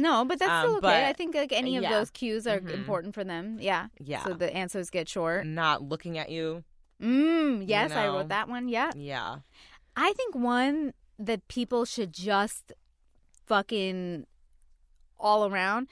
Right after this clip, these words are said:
Speaker 2: Mm-hmm.
Speaker 1: any movement where she's taking a step back.
Speaker 2: Yeah.
Speaker 1: Not forward.
Speaker 2: Yes.
Speaker 1: So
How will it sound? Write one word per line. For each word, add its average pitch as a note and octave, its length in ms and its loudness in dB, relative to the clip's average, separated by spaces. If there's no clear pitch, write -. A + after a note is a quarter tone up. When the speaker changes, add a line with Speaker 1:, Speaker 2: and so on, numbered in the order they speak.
Speaker 2:
Mm-hmm. C#3+ 220 -12
Speaker 1:
any C4+ 280 2
movement B3 640 0
where G3 240 0
she's F#3+ 220 -8
taking F#3+ 280 -6
a F3+ 40 -8
step D#3+ 300 -6
back. - 300 -6
Speaker 2:
Yeah. B2+ 300 -6
Speaker 1:
Not G3+ 280 4
forward. - 400 -6
Speaker 2:
Yes. C#3 320 -8
Speaker 1:
So A3+ 240 4